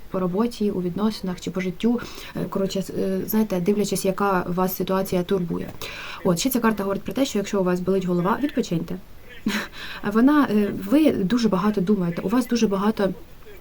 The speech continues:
робо-, у вас дуже багато роботи, ви багато думаєте, вам потрібно,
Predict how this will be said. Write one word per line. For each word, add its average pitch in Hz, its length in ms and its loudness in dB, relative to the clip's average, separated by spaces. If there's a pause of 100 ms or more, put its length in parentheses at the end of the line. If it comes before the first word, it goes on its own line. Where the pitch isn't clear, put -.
(140)
робо-, 226 280 2 (840)
у 208 80 0
вас 262 160 6
дуже 233 200 4
багато 214 300 2
роботи, 196 320 2
ви 180 80 2
багато 208 300 -2
думаєте, 185 360 0
вам 262 140 2
потрібно, 214 500 4